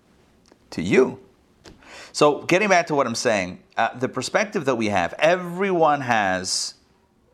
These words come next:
in Yiddish we would call it a, a kuk. Kuk means a look, a perception, a perspective, an outlook, a vision.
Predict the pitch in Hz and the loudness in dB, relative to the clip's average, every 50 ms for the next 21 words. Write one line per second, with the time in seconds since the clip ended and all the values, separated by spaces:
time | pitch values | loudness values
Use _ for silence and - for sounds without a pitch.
0 | _ _ _ _ _ - 98 101 117 131 127 123 110 - 113 107 104 - 123 113 | _ _ _ _ _ -10 -4 -2 -2 0 0 -2 -4 -4 -4 -4 -2 0 2 2
1 | 107 87 82 85 - - - - - - - 214 - - - - - - _ _ | 2 2 -2 -4 -4 -6 -8 -8 -4 0 0 0 0 -2 -10 -16 -16 -16 _ _
2 | _ - - - 139 - 131 123 113 104 101 104 117 139 127 - - - - _ | _ -2 0 2 2 4 4 4 6 6 6 6 6 4 2 2 -4 -14 -16 _
3 | _ _ _ - - - 107 101 - 143 131 127 - - - - - - _ - | _ _ _ -10 -8 -6 -2 2 2 2 2 2 -2 -4 -6 -6 -8 -18 _ -20
4 | _ _ _ - - - 113 104 - 139 131 123 - - - - - - _ _ | _ _ _ -16 -12 -10 -8 -4 2 2 2 2 0 -8 -14 -14 -16 -20 _ _
5 | _ _ _ _ _ _ _ _ _ _ _ - - 113 123 175 151 131 107 98 | _ _ _ _ _ _ _ _ _ _ _ 0 4 4 4 4 4 0 -2 -2
6 | - - - - _ _ _ _ _ _ _ _ _ _ _ - - _ - - | -2 -6 -16 -16 _ _ _ _ _ _ _ _ _ _ _ -20 -20 _ -20 -20
7 | - - - 95 92 120 175 180 139 123 120 101 85 - | -14 -10 -8 0 4 6 6 6 4 -2 -4 -6 -6 -10